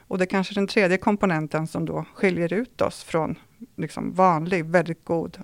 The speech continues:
omvårdnad. Och det betyder inte att döden hela tiden ska vara i centrum, men att vi behöver ha döden i rummet. Vi behöver erkänna döden,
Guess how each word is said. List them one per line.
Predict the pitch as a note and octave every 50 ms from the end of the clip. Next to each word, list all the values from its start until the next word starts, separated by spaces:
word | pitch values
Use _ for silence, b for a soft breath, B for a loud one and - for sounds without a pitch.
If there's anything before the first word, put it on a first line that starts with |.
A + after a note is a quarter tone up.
| -
omvårdnad. | _ - - D#3 D3+ - F#2+ F2+ - E3 - B2 E3+ F3+
Och | - F3+ - - - -
det | G#3
betyder | F#3+ A3+ A3 - A#3+ F#3+ F3 F3+
inte | F3+ F3 D#3+ - E3
att | D#3+ - -
döden | - E3+ D#3+ D#3 D#3 D3+ D3 D3 D#3+
hela | E3 D3+ D3+
tiden | - - F3 F3 D#3+
ska | - - E3
vara | E3 - - - -
i | - E3+
centrum, | - - - D4 D4 C4+ A3 - - - - - - - - - B B B B B B B B B
men | _ F3+ F3 E3+ F3
att | - - -
vi | F3+
behöver | E3 E3 F3 E3 E3 D#3+ D#3+ D#3 D#3
ha | D#3 - - F3 D#3+ D3 D3 D3 C#3+ - -
döden | D#3 - D#3 C#3+ C#3 - - - - D3 D3 D3+ -
i | - D3 C#3+ B2+ - - - b b b b b b b
rummet. | - F3+ F3+ G3+ G#3 A3 G#3 F3 - - E3 - _ - - - B B B B B B B B B
Vi | - F#3+
behöver | E3+ F#3 F3 D#3+ F#3 E3+ E3 E3+ F3 F#3 G3+ -
erkänna | - G3 D#3+ D3 - - D3+ D3 C#3+ -
döden, | D#3 D3 C#3+ - - D3 D3+ C#3+ C#3+ D3+